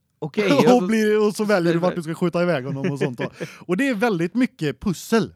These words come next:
Speaker 2: i det.
Speaker 1: Aha.
Speaker 2: Så gillar man pusselspel så skulle jag rekommendera Kirby's Dream Course.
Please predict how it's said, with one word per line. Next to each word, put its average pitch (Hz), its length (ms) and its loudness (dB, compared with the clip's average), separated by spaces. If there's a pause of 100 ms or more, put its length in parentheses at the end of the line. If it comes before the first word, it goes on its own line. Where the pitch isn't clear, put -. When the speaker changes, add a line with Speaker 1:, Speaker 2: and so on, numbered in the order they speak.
(140)
Speaker 2:
i 160 100 -8
det. 151 80 -8
Speaker 1:
Aha. 180 600 -8
Speaker 2:
Så 190 60 0 (120)
gillar 226 180 0
man 220 140 2
pusselspel 160 880 -4
så 151 160 -8
skulle 160 240 -4
jag 147 140 -6
rekommendera 127 760 -8
Kirby's 127 380 -6
Dream 165 280 -2
Course. 339 440 -6